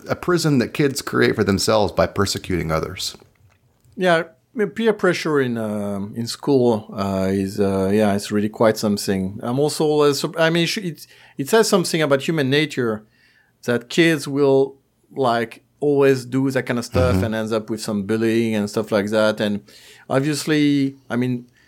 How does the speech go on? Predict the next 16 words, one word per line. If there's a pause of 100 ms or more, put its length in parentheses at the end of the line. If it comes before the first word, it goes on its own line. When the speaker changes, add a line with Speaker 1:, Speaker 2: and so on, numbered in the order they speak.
(220)
Speaker 2:
kids
whose
parents
are
jerks (360)
might
reproduce
or
tend
to
reproduce
their
parents'
behavior,
but
still,